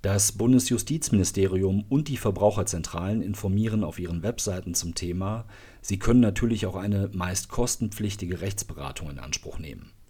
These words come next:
Ihr Hausarzt sollte Sie ebenfalls im persönlichen Gespräch zum Thema Patientenverfügung informieren können.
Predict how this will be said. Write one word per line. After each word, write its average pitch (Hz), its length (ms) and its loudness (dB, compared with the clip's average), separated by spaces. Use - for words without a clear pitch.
Ihr 95 140 2
Hausarzt 127 560 2
sollte 107 300 2
Sie 92 240 -2
ebenfalls 113 580 2
im - 140 -4
persönlichen 104 540 0
Gespräch 95 500 -2
zum 87 160 -4
Thema 92 360 -2
Patientenverfügung 101 1080 -2
informieren 95 640 0
können. - 340 -12